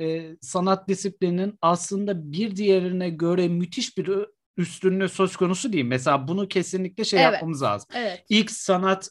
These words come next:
Speaker 1: e, disiplini müthiş bir disiplinken Y çok böyle <laughs> kafa sava kalıyor falan gibi bir durum söz konusu değil. Ya da yetersiz kalıyor gibi bir sö-, durum söz konusu değil.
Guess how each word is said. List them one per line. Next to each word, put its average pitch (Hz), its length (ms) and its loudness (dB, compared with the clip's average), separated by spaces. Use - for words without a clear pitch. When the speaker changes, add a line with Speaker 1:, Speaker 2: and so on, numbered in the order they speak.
Speaker 1:
e, 151 520 0
disiplini 180 680 -4
müthiş 160 400 -4
bir 185 160 6
disiplinken 190 720 -4
Y 175 440 2
çok - 300 -8
böyle 160 160 -8
<laughs> 127 260 -12
kafa 151 260 -6
sava 156 300 -2
kalıyor 147 340 0
falan 160 280 4
gibi 165 200 -2
bir 156 100 -8
durum 170 260 -2
söz 165 280 -2
konusu 180 340 -2
değil. 165 160 0
Ya 139 140 2
da 147 60 4
yetersiz 147 480 0
kalıyor 147 280 0
gibi 147 300 -4
bir 147 80 -2
sö-, 143 340 -4
durum 151 220 0
söz 147 220 -2
konusu 185 360 -4
değil. 147 320 0